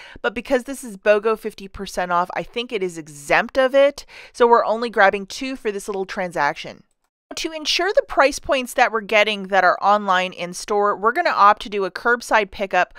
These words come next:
which means you throw two of these into your cart, um, use the digital coupon, and then,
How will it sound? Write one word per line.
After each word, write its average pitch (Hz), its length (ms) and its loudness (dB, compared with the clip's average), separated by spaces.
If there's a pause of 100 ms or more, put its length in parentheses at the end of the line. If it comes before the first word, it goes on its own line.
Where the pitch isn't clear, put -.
(220)
which 240 200 -6
means 247 260 -8
you 202 80 -8
throw 262 260 2
two 294 220 -8
of 262 80 -10
these 233 240 -10
into 214 180 -10
your 196 160 -4
cart, 185 540 0 (400)
um, 165 320 2 (140)
use 226 320 -8
the 277 100 -10
digital 214 420 -4
coupon, 190 600 -2
and 175 180 -12
then, 170 340 -10